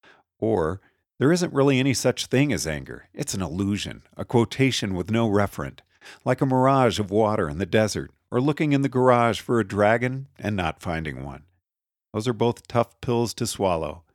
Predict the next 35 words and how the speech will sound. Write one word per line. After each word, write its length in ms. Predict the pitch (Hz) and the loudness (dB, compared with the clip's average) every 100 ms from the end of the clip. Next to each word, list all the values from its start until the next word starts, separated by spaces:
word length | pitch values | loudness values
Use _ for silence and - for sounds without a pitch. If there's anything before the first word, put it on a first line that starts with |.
| _ _ _ _ - | _ _ _ _ -8
Not 160 | 165 | -6
that 140 | - - | -6 -6
you 80 | - | -6
should 420 | - 185 180 - | -2 2 0 0
swallow 400 | - 143 117 76 | -2 0 0 -2
them, 240 | - - _ _ - - | -6 -16 _ _ -20 -18
and 200 | - 127 | -6 -4
so 180 | - 151 | 0 2
it 60 | 139 | 4
is 100 | 101 | 2
a 60 | |
good 500 | 104 98 123 131 131 - | 0 -2 2 2 0 -4
easier 440 | 120 113 98 110 | -6 -4 -2 -4
to 180 | 101 101 | -4 -8
profess 540 | - 98 - 107 101 | -8 -8 0 0 -2
them 400 | - 107 107 104 | -6 -6 -6 -6
than 320 | 107 104 107 101 | -6 -6 -6 -8
to 160 | 120 | -6
believe 320 | 113 120 139 | -2 0 -2
them. 280 | 95 71 - _ _ _ - - - | -4 -10 -12 _ _ _ -20 -20 -6
I 140 | 113 | -4
think 280 | - 143 139 | 0 -2 0
this 200 | 131 - | -4 -2
is 160 | 113 | -4
what 240 | 95 107 - | -2 -4 -2
non-reductionists, 1200 | 104 104 110 110 95 101 92 - 104 101 - - | -4 -4 -2 -4 -4 -4 -4 -6 -8 -8 -10 -12
non-materialists 1300 | 82 90 104 101 - - 110 98 95 92 - - _ | -10 -8 -6 -8 -8 -4 -2 0 0 -4 -6 -10 _
think 480 | _ 123 107 71 - | _ -6 -4 -6 -8
they're 240 | 90 90 | -6 -6
criticizing 800 | - - 117 - 98 82 85 98 | -4 -2 0 0 -2 -2 -4 -6
when 120 | 101 | -4
they 100 | 98 | -6
criticize 680 | - 139 120 - 107 101 101 | -4 -2 -2 0 0 0 -2
reductive 640 | 104 92 123 - 95 87 | -6 -2 -2 -2 -8 -8
materialism. 880 | 98 - 135 123 90 82 76 69 | -10 -4 -2 0 -2 -4 -8 -12